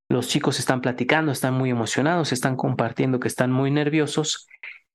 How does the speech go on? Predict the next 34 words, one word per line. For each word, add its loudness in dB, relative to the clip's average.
y 2
al 4
momento 2
del 2
arribo, 0
el 2
único 2
que -2
se -2
pone 2
de 2
pie 0
rápido 2
es 0
Kadim, 2
el 2
musulmán. 2
Los 0
otros 0
se 2
ponen 2
de 4
pie 2
hasta 0
que, 2
hasta 2
que 0
van 2
a 0
saludar 0
de 0
mano 2
al 0
Papa. 0